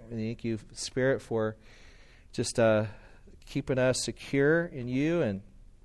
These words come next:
convicting us. We ask that when we grieve you, that we would get right and repent quickly. We thank you, our God, for, uh, just the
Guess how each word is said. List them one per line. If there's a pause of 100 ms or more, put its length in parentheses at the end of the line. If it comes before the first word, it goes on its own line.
(640)
convicting
us.
We
ask
that
when
we
grieve
you,
that
we
would (680)
get
right
and
repent
quickly. (920)
We
thank
you,
our
God,
for, (320)
uh,
just
the